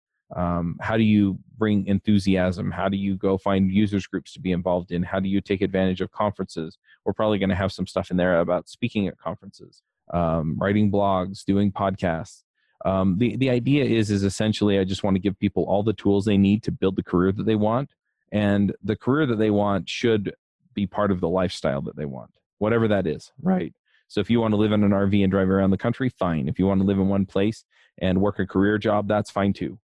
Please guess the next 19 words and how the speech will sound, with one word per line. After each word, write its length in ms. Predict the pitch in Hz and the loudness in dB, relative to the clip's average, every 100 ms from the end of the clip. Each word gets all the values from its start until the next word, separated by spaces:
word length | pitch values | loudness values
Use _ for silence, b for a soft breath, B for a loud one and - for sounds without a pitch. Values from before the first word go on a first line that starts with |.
| _ _ _ | _ _ _
But, 280 | 92 90 - 92 | -4 -4 -2 0
uh, 100 | 87 | 2
we 140 | 98 | 2
wanna 240 | 101 101 | 2 0
give 140 | 98 95 | 0 0
you 40 | |
all 80 | 87 | 0
the 100 | 90 | -4
skills 400 | - - 85 - | -8 -4 -4 -6
to 60 | - | -14
just 280 | - - _ - | -14 -16 _ -6
knock 300 | 87 82 - | -4 -4 -4
that 180 | 76 - | -6 -4
stuff 260 | - 82 | -6 -2
out 120 | 73 78 | -2 -2
of 60 | |
the 60 | - | -6
park. 340 | - - - | -8 -8 -8
So, 300 | - 95 92 | -2 -2 -2